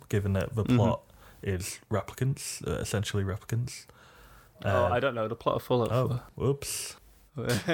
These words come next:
Speaker 1: yeah.
Speaker 2: Guess I just figured it out anyway.
Speaker 1: Spoiler.
Speaker 2: <laughs>
Speaker 1: I mean, it's not, it's not a hidden plot really. It's, uh, it's a,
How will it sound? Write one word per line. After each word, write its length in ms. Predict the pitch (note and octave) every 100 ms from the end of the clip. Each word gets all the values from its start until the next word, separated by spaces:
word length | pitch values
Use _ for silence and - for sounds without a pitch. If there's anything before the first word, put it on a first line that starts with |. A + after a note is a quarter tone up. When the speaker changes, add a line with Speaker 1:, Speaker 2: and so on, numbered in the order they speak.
| D3+ F3+
Speaker 1:
yeah. 400 | C3 C3+ - F#3+ D3+
Speaker 2:
Guess 160 | D3
I 40 | D3+
just 160 | C3
figured 220 | E3 C#3+
it 100 | C#3+
out 200 | C#3+ E3
anyway. 220 | C#3+ E3 C3
Speaker 1:
Spoiler. 600 | F3 C#3+ C#3 B2 A#2+ -
Speaker 2:
<laughs> 40 |
Speaker 1:
I 60 | E3
mean, 160 | F3 E3
it's 260 | E3 -
not, 220 | D3 - -
it's 200 | A#2+ C3
not 160 | F#2+
a 20 |
hidden 280 | G#2 G2 F#2
plot 240 | F#2 F2+ E2
really. 280 | E2+ E2
It's, 320 | E2 - - -
uh, 160 | - - -
it's 140 | C3+
a, 120 | -